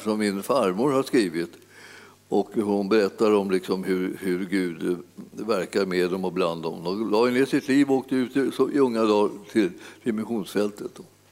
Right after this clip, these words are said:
Och, eh, de var som tonåringar och åkte till andra sidan jordklotet och, så, och kom bara hem sporadiskt några gånger under liksom sitt aktiva liv. Så. Och de ha-, hade liksom under vissa tider liksom lä-, fick lämna barnen också i,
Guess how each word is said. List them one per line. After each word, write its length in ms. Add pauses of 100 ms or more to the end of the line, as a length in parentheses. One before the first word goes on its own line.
(1160)
Och, 280
eh, 320
de 280
var 200
som 320 (120)
tonåringar 680
och 80
åkte 220
till 140
andra 240
sidan 300
jordklotet 720
och, 160 (340)
så, 220 (640)
och 160
kom 200
bara 220
hem 240
sporadiskt 840
några 340
gånger 480 (160)
under 300
liksom 300
sitt 200
aktiva 460
liv. 340
Så. 220 (420)
Och 120
de 120
ha-, 360
hade 300
liksom 360
under 240
vissa 280
tider 420
liksom 340
lä-, 220
fick 200
lämna 400
barnen 480
också 320
i, 300